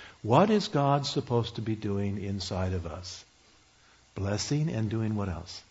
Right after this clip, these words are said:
Sanctifying. When he came down and spent the Sabbath in, with Adam and Eve in the garden,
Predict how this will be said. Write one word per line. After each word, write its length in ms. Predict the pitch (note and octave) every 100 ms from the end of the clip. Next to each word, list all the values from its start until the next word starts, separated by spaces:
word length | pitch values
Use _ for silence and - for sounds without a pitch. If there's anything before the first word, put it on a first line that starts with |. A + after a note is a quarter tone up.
| _ _ _ _ _ _ _ _ _ D3+ D#3+ E3 A3 A3 A3 _ - - - - - - -
Sanctifying. 1120 | - - D3+ D#3 D#3 - B2+ - G#2+ F#2+ F#2 E2+ - - - _ - - - - -
When 160 | C#3 D3+
he 40 |
came 420 | D#3+ - G3 A3
down 340 | F#3 F3 F3+ F#3
and 120 | D3
spent 340 | - D#3+ D#3+
the 80 | C#3
Sabbath 680 | A#2+ - D3 C#3+ D3 E3+ - - -
in, 200 | A#2 A#2
with 180 | G#2+
Adam 400 | A2 A#2+ C3 C#3
and 100 | C#3
Eve 220 | C3+ C3+ C#3
in 80 |
the 80 | D3
garden, 540 | B2+ G#2 F#2+ F#2 F#2